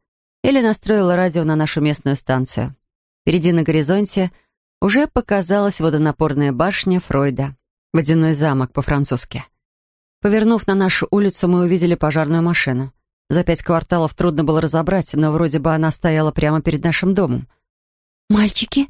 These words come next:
вскрикнула я. Элли прибавила скорости. Нас не было здесь всего день. Неужели Джо сумел как-то найти в ящике буфета спички? «Пожалуйста, пусть с ними всё будет в порядке», — молилась я.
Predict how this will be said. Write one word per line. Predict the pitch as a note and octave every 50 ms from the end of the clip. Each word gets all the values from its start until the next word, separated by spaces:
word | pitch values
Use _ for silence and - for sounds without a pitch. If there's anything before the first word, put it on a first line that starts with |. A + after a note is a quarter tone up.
| _ _ _ _ _ _ -
вскрикнула | - - - G3+ F#3 - - F3 E3+ E3+
я. | E3+ E3 D#3 D3 D3 - _ _ _ _ _ _ _ _ _ _ _
Элли | - G3+ A3 A#3
прибавила | - - A3 E3+ G#3 G#3 G3 G#3+ A3
скорости. | - - - F#3 D#3+ D3 D3 - - - D3+ C#3+ - _ _ _ _ _ _ _ _ _ _ _
Нас | - F#3 F#3+ F3+ - -
не | G3+ G3 F#3
было | D#3+ F3+ F3+ F#3
здесь | E3+ D#3 G3+ G#3+
всего | - - - F#3 E3+ F#3 G3
день. | F#3 E3+ G3 E3 B2 - - _ _ _ _ -
Неужели | - G3 G3 G3+ F#3 A3+ A#3+ G#3+ G3 G3
Джо | D#3+ E3+ G3 A#3 G#3
сумел | - - G3 F#3+ G3 F#3+ F3+
как-то | - - F3 - - F#3+
найти | F#3 F#3 F3+ F#3 - G#3
в | F#3
ящике | F#3 F#3+ F3+ F3 - - - E3
буфета | D#3+ F3 E3 - G3 - F#3+
спички? | - - - G3 - - - - C#3 C3+ - _ _ _ _ _ _ _ _ _ _ _ _ _ _
«Пожалуйста, | - - F#3 F3+ F3+ E3+ E3 - -
пусть | - - A#3 A#3+ -
с |
ними | - A3 A3
всё | G#3+ - -
будет | G#3 G#3+ A#3 A3+
в | -
порядке», — | - B3 A#3+ A#3+ G#3+ - - - - F#3 _ _ _ _ _ -
молилась | F3 F3+ F3 D#3 D3+ D3 D3+ - -
я. | D3 C3+ C3+ C3+